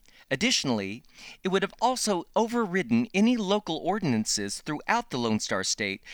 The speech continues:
that would allow trans people to use the restrooms of their choice.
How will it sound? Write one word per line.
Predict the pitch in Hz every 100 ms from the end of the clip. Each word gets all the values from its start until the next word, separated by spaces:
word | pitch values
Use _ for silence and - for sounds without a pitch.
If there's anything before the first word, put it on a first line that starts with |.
| -
that | - 160
would | 160
allow | 156 185 202
trans | 196 180 160 -
people | 147 127
to | 123
use | 117 123 120
the | 127
restrooms | 120 120 - 117 107
of | 98
their | 104
choice. | - - 165 90 - -